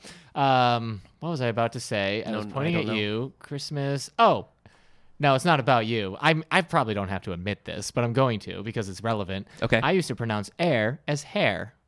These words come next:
Speaker 1: I used to pronounce that
Speaker 2: Like
Speaker 1: H.
Speaker 2: hair to the Jedi?
Speaker 1: Yeah.
Speaker 2: Ugh.
Speaker 1: So I always
Speaker 2: That's
Speaker 1: thought it was, uh,
Speaker 2: gross.
Speaker 1: Star Wars, hair to the Empire. I, yeah,
Speaker 2: Yeah.
Speaker 1: I just always, uh,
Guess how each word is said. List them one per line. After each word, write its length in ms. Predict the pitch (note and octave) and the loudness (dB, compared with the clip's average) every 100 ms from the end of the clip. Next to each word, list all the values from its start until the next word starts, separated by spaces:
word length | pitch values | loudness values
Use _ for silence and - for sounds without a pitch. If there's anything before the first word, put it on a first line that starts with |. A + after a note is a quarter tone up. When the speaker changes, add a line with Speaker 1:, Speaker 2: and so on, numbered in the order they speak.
| _ _ _ _ - | _ _ _ _ -8
Speaker 1:
I 60 | |
used 140 | B2+ - | -6 -4
to 20 | |
pronounce 320 | B2 B2 A#2+ | -2 0 0
that 100 | B2 | -2
Speaker 2:
Like 160 | A#2+ G#2+ | 0 -2
Speaker 1:
H. 200 | G2+ - | -2 -6
Speaker 2:
hair 460 | - A#2+ A#2 A2 G#2 | -2 2 2 0 -4
to 160 | - | -8
the 120 | G#2 G#2 | -10 -6
Jedi? 380 | A2 A2 C3 D#3 _ _ - - | -4 -2 -4 -6 _ _ -20 -8
Speaker 1:
Yeah. 240 | A2+ G2 - _ _ _ - | -4 -4 -6 _ _ _ -12
Speaker 2:
Ugh. 220 | G#2 F2 | -12 -6
Speaker 1:
So 320 | - A2 G2+ | 0 2 2
I 140 | G2+ B2+ | 2 2
always 140 | A#2+ | 2
Speaker 2:
That's 20 | - | 2
Speaker 1:
thought 140 | A#2 | 2
it 40 | A2 | 0
was, 180 | G#2+ A2+ | -2 -2
uh, 40 | |
Speaker 2:
gross. 100 | G#2 | -2
Speaker 1:
Star 280 | - A#2+ A#2 | 2 2 2
Wars, 300 | A2 G2+ - | 0 -4 -8
hair 260 | - A#2 A2 | -2 0 0
to 140 | A#2+ G2 | -4 -4
the 360 | G2+ F#2+ F#2+ | -2 -2 -4
Empire. 280 | G#2+ F#2+ F#2 G#2 | -6 -8 -4 0
I, 80 | |
yeah, 200 | F#3+ G#3 F#3 | 2 4 2
Speaker 2:
Yeah. 20 | |
Speaker 1:
I 60 | D#3+ | 0
just 240 | F#3 F3 | 0 2
always, 340 | F3+ F3+ E3 E3+ | 4 4 2 2
uh, 300 | E3 D#3+ | 2 2